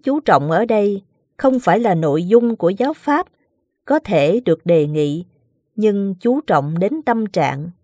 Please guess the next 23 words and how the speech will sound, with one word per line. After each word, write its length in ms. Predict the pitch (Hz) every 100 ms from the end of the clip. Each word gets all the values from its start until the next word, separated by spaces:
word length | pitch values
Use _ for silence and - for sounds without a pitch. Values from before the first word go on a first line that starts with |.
| _
mà 360 | 175 170 151 143
giáo 300 | 143 180 240 -
thuyết 200 | 262 -
ấy 400 | 190 208 254 302
khuyến 240 | 226 233
khích. 180 | 285 311 - _ _ _ _ _ _ _
Và 340 | 180 170 165
các 260 | 160 254 -
kết 240 | - 311 _
quả 340 | 165 151 214 247
tu 180 | 247 240
tập 180 | 156 147 _ 160
đạt 180 | 151 -
được, 260 | 165 151 - _ _ _ _ _ _
dù 280 | 196 180 175
cho 340 | - 247 247 240
đó 280 | 208 233 320
là 380 | 214 156 147 139
những 160 | 170 180
trạng 320 | - 151 151
thái 360 | - 220 262 339
mê 260 | 285 240 226
lầm 320 | 185 143